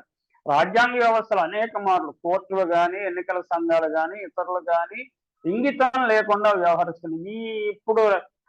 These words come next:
ఆంధ్రప్రదేశ్లో మే పదమూడున ఎన్నికలు జరుగుతున్నాయి. ఏప్రిల్ నెల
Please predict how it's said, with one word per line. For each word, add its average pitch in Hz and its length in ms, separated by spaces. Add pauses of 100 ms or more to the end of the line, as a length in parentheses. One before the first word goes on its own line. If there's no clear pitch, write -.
(140)
ఆంధ్రప్రదేశ్లో 220 1040
మే 208 360 (120)
పదమూడున 208 520
ఎన్నికలు 208 460
జరుగుతున్నాయి. 160 680
ఏప్రిల్ 208 560
నెల 190 180